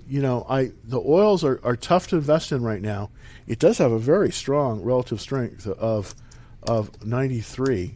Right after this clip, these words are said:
I mean, that's, that's very good. Uh, that's, that's very good. I'm looking at the daily chart. Let's look at the weekly chart to get the idea. Well, you know what? Here's the thing. Let's see if we can, uh, you know, let, let's, let's see if we can get a bigger chart on this.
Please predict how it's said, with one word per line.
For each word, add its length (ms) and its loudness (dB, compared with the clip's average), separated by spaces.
I 60 -8
mean, 140 -4
that's, 220 -4
that's 280 -2
very 420 0
good. 380 0
Uh, 460 -2
that's, 260 -4
that's 260 0
very 240 0
good. 220 0
I'm 160 -2
looking 200 -2
at 60 -2
the 80 -8
daily 240 0
chart. 200 -4
Let's 220 -4
look 120 -8
at 80 -6
the 100 -2
weekly 300 -2
chart 220 -4
to 80 -10
get 220 -4
the 120 -2
idea. 340 -2
Well, 440 4
you 100 -4
know 140 0
what? 140 -2
Here's 300 -4
the 80 -6
thing. 400 -2
Let's 140 -12
see 80 -4
if 120 -6
we 100 -2
can, 320 -4
uh, 580 -4
you 120 -4
know, 260 -4
let, 220 -4
let's, 280 -4
let's 220 -4
see 120 -2
if 120 -2
we 80 -2
can 180 -12
get 200 -2
a 60 -4
bigger 320 -2
chart 360 -2
on 160 -4
this. 320 -10